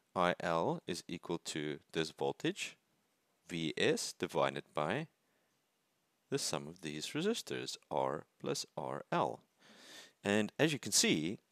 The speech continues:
we've got exactly the same expressions for the current I L, which means that these circuits are now equivalent to each other. Excellent. Okay, what's the second case that we can also,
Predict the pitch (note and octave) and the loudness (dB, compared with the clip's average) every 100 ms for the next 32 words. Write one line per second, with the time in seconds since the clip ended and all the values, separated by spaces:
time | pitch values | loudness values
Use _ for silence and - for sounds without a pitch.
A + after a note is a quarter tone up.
0 | _ - B2+ - D2+ - G#2 - - A#2 | _ -4 -4 0 0 0 -4 2 6 6
1 | - C3 F#2+ F2 F2+ D2+ D2 - D#2 D2+ | 4 0 2 2 0 -2 -6 -6 -4 -2
2 | E2+ D2+ - C2+ - F#2+ E2 C#2+ - D#2+ | -4 -8 -6 -6 2 6 6 4 4 4
3 | - A2 D#3 G3+ - - G2+ - - G#2 | 8 10 10 8 -2 -8 -4 -4 0 2
4 | F3+ C#2+ C#2+ - - - E2 - B2 F3+ | 2 0 -4 -8 -8 -4 -4 -2 -2 2
5 | G3 - - - - F3 - - - - | 2 2 6 8 8 6 2 -2 -2 4
6 | G2+ F2 F2 D#2 C#2 C#2+ - _ - C#3+ | 8 10 8 6 2 2 -4 _ 4 6
7 | E2 C#2 - _ - D2+ - - A#1+ - | 6 2 -10 _ -4 -2 2 2 2 -2
8 | - _ _ - B2+ - E2 A1+ - - | -8 _ _ 2 4 4 2 -2 -10 -12
9 | - - - - - - - _ - - | -12 -12 -14 -16 -18 -18 -20 _ 0 4
10 | - C3+ - D3 D2+ _ - - - - | 8 8 12 10 10 _ -16 -14 -14 0
11 | - D#3+ - G3+ - - - C#3 - D2 | 6 6 6 6 8 6 4 0 4 4
12 | A#1 - - - - G2+ G#2 - F2+ F#2 | 4 0 -2 -6 -2 -2 0 -2 2 4
13 | G2 - D#2+ C#2+ | 4 6 4 4